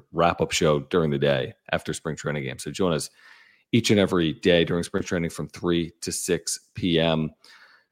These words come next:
Smash the like button for us. <laughs> Follow us on Twitter at John Schaefer, at Jim Russell S D. Please subscribe if you're here, if you want year-round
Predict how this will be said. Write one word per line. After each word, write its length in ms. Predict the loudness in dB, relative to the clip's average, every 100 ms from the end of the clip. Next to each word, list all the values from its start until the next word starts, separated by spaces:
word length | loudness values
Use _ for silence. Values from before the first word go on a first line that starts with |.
| _
Smash 360 | -4 4 4 4
the 60 | 4
like 180 | 4
button 180 | 4 0
for 220 | 2 2
us. 100 | 2 0
<laughs> 0 |
Follow 280 | -2 2 2
us 120 | 4
on 120 | 0
Twitter 300 | 2 2 2
at 100 | 0
John 200 | 0 -2
Schaefer, 380 | 0 0 0 -2
at 160 | -2 -4
Jim 220 | -4 0
Russell 340 | -2 0 -2
S 200 | -2 -4
D. 220 | -2 -2
Please 260 | 0 0 0
subscribe 400 | -2 -2 2 2
if 80 | 0
you're 80 | -4
here, 260 | 0 2
if 100 | 0
you 80 | 0
want 180 | -2 0
year-round 480 | 0 2 2 -2